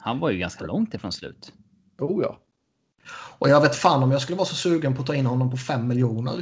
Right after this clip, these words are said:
Speaker 3: Men kan man få Coyotes till att retaina, så om man får honom för, liksom, eh, hälften eller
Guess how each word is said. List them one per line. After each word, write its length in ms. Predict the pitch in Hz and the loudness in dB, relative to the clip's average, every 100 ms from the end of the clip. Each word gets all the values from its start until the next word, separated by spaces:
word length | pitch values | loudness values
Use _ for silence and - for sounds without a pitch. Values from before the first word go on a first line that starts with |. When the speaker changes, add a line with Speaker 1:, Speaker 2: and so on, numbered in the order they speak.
| 151 | -10
Speaker 3:
Men 240 | - 139 135 | -8 -6 -2
kan 100 | 139 | -2
man 100 | 131 | -2
få 240 | 147 139 | -2 -4
Coyotes 460 | 131 139 120 120 - | 0 4 4 2 -2
till 120 | 139 | -2
att 120 | 143 | -2
retaina, 520 | 147 175 170 127 135 | 0 0 0 -2 -4
så 360 | 143 151 143 147 | -6 -4 -2 -2
om 240 | 147 151 | -2 -4
man 100 | 139 | -4
får 140 | 131 139 | -2 2
honom 280 | 131 127 113 | 4 4 0
för, 200 | - 135 | -2 -4
liksom, 420 | 139 156 147 147 | -4 -4 -4 -4
eh, 360 | 147 - - 139 | -6 -6 -4 0
hälften 520 | 135 127 - 139 135 | 2 0 -2 -2 0
eller 300 | 147 147 | -2 -4